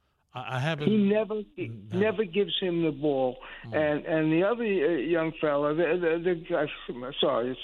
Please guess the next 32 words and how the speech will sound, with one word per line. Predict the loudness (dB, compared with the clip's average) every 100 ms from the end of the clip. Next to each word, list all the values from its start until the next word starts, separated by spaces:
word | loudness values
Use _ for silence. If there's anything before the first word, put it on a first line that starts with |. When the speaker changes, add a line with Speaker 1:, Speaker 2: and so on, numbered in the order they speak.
| -2
Speaker 2:
uh, |
I'm | 0 0
Speaker 1:
Grimes? | 0 0 2
Speaker 2:
tired, | 0 0 0 -2
but, | -4 -2
uh, | -4 -4 -16 -20 -2
yeah, | 0 0 -2 -6
yeah, | -4 -2
but | -4 -2
the, | -2
yeah, | 0 0 2
the | 0
kid | 0 0 0
with | -2 0
the, | 0 -2
the | -4
kid | -2 -2 0
with | 0
the | 2 0
afro, | 0 -4 -6 -6 -2
uh, | 0 2 0
Speaker 1:
Mm-hmm. | -2
Speaker 2:
this | -6
is |
the | -2
big | 0 0
guy. | -2 -4 -8 _ _
Speaker 1:
Oh, | -6 -6
Jericho | -4 -6 -6
Sims. | -10 -14 -18 _ _ _ _ _ _ -2
Speaker 2:
Yeah. | 0 0 -4 -12 -20 -20 -20 -4
Uh, | 0 2 2 0